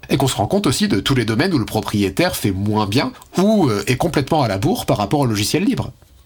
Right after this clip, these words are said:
Par exemple, moi, ça m'avait fait doucement marrer quand Spotify avait annoncé, avec une fierté non dissimulée, qu'il était désormais possible d'afficher les paroles pendant qu'une chanson passait. Waouh ! Encore une fois, quelle révolution !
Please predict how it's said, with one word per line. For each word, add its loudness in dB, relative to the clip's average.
Par 2
exemple, 0
moi, 2
ça 0
m'avait 0
fait 0
doucement 0
marrer 0
quand -2
Spotify 0
avait 0
annoncé, 0
avec 2
une 0
fierté 0
non 0
dissimulée, 0
qu'il 2
était 2
désormais 2
possible 2
d'afficher 0
les 0
paroles 0
pendant 0
qu'une 0
chanson 0
passait. 0
Waouh ! 0
Encore 0
une 0
fois, 0
quelle 0
révolution ! 0